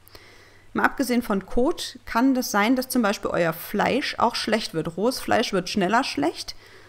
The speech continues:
und wird eben dann zu vergammeltem Fleisch. Gekochtes oder gebratenes Fleisch, besser gesagt, wird langsamer schlecht. Das seht ihr aber, da gibt's einen Timer. Das zeigt euch das an, wie schnell das schlecht wird.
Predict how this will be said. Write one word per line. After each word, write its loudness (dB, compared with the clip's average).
und 0
wird 0
eben 0
dann 2
zu -6
vergammeltem 2
Fleisch. 0
Gekochtes -4
oder 0
gebratenes 0
Fleisch, -2
besser -2
gesagt, -2
wird 0
langsamer 2
schlecht. -4
Das -8
seht -2
ihr 0
aber, -2
da -2
gibt's -8
einen -2
Timer. 0
Das -14
zeigt -4
euch -4
das -4
an, 0
wie -6
schnell 0
das -2
schlecht -6
wird. -8